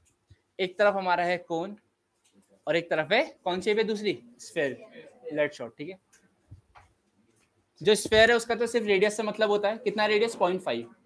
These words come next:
अरे ध्यान से देख लो, कोन का volume कितना है? अरे वॉल्यूम, sorry, वो कितना radius? पाँच, और height कितना है? एट। चलो ये कोन के बारे में, जो volume water, ये लिख दिया ना, volume of water displaced equal to volume,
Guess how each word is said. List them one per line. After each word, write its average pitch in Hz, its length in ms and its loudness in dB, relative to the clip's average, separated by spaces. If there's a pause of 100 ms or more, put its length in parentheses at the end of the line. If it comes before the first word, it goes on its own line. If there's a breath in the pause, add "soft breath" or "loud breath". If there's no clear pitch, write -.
(1040)
अरे 175 160 0
ध्यान 170 260 -4
से 175 100 -8
देख 156 180 -6
लो, 165 100 -4 (600)
कोन 208 200 4
का 240 80 2
volume 226 320 2
कितना 233 220 -6
है? 277 160 -4 (1300)
अरे 170 120 2
वॉल्यूम, 175 320 -2
sorry, 147 280 -4 (140)
वो 175 100 -4
कितना 185 220 0
radius? 143 420 0 (280)
पाँच, 175 320 2 (540)
और 160 80 0
height 175 220 6
कितना 214 220 0
है? 277 160 0 (340)
एट। - 400 -4 (500)
चलो 127 200 -4
ये 143 80 -4
कोन 139 280 -2
के 131 60 -6
बारे 117 200 -6
में, 117 80 -10 (920)
जो 196 100 2
volume 233 360 8
water, 226 420 2
ये 202 160 0
लिख 214 140 0
दिया 226 120 2
ना, 285 80 0
volume 226 300 2
of 220 80 -2
water 208 280 0
displaced 208 320 -6
equal 202 220 -6
to 208 100 -10
volume, 196 280 -8